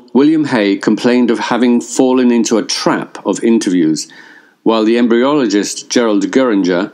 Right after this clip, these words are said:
complained of manipulation. Geologist Professor Alfred Kerner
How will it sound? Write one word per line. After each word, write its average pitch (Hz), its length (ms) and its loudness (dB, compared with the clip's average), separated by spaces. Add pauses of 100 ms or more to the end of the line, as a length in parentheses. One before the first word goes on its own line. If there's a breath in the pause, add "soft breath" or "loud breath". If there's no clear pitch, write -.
(120)
complained 135 680 2 (120)
of 110 160 0
manipulation. 123 1000 0 (760)
Geologist 139 580 0
Professor 131 400 0
Alfred 120 580 -2
Kerner 123 500 -2